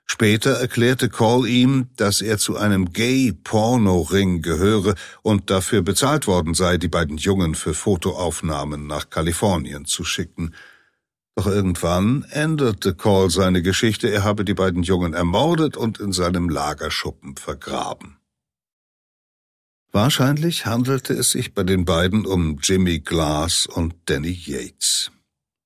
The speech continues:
Die vierzehnjährigen waren beste Freunde gewesen und stammten aus dem Stadtteil Spring Branch.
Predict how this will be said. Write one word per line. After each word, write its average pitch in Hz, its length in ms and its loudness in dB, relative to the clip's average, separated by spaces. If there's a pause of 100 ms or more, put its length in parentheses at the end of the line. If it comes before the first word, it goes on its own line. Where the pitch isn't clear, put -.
(140)
Die 82 80 -2
vierzehnjährigen 76 880 -2
waren 73 340 -4
beste 80 300 -4
Freunde 101 400 0
gewesen 90 480 0
und - 180 -4
stammten - 540 -4
aus - 160 -8
dem 80 160 -4
Stadtteil 85 560 -2
Spring 90 640 -2
Branch. 67 520 -6